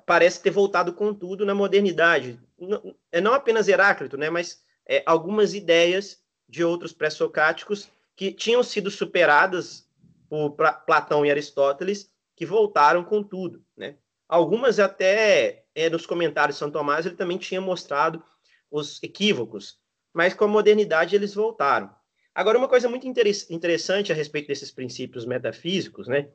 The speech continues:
que são princípios ontológicos, e eu vou dizer o que, que significa isso,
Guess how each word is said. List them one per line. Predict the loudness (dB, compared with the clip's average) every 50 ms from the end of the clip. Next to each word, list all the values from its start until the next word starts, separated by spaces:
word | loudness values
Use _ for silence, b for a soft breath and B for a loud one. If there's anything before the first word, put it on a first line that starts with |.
| _ -14
que | -10
são | -4 -2 0 0 0 -2 0
princípios | 0 0 0 0 -2 -6 -4 -4 -6 -6 -6 -2 2
ontológicos, | 2 2 4 4 4 6 6 6 6 6 6 6 4 2 -2 -12 -18 -20 -20 -20 -20 _ _ _ _ _ _ _ _ _
e | -2 0
eu | 4
vou | 4 4 4
dizer | 4 2 0 0 -2
o | -2
que, | -4 -14
que | -14 -14
significa | -10 -6 -6 -6 -6 -6 -12 -12 -8 -6
isso, | -4 -2 -2 -2 -4 -4 -8 -18 -20